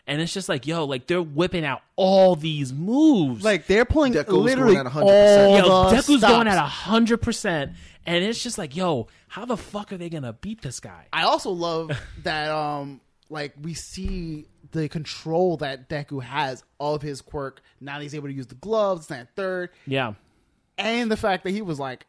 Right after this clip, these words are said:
Speaker 2: "Yo, I'm gonna have to break my body." Like, he fully committed to, like,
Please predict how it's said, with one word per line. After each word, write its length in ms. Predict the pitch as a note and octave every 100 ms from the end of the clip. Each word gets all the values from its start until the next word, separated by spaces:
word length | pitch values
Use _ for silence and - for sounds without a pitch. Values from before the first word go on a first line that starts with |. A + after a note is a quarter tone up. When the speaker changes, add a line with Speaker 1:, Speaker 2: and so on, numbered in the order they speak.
| _ -
Speaker 2:
"Yo, 200 | C#3 A#2
I'm 160 | C3 E3
gonna 120 | E3
have 120 | C#3+
to 60 | A#2+
break 160 | A#2
my 120 | A#2+
body." 300 | A2 C#3 F#2 D#2+
Like, 220 | D3+ - - -
he 340 | B3 D#4 - _ _ _
fully 720 | _ - - G#3 A#3+ G3+ D3+
committed 400 | B2 - E3+ D#3+
to, 80 | E3+
like, 280 | D3+ C3